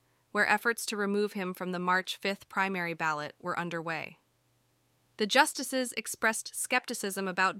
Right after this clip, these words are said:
barring Trump from the twenty twenty-four election over his involvement in the Capitol riot. They raised questions about the constitutional grounds for disqualification, but seemed open to some of Trump's arguments. The court is expected to act quickly,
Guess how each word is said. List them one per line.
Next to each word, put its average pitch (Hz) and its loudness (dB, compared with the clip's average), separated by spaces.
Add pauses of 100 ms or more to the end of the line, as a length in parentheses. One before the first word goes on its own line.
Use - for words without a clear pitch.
(140)
barring 233 6
Trump 202 2
from 196 -4
the 185 -2
twenty 220 0
twenty-four 202 -2
election 180 -2 (340)
over 214 2
his 214 2
involvement 214 4
in 185 -2
the 180 -4
Capitol 185 0
riot. 175 0 (640)
They 214 2
raised 233 6
questions 254 2
about 214 0
the 208 -4
constitutional 233 0
grounds 220 2
for 208 -4
disqualification, 226 0 (400)
but 220 -2
seemed 294 2
open 226 2
to 185 -6
some 185 0
of 175 -6
Trump's 175 -2
arguments. 190 -4 (560)
The 208 0
court 277 4
is 214 -2
expected 190 0
to - -6
act 175 2
quickly, 156 -4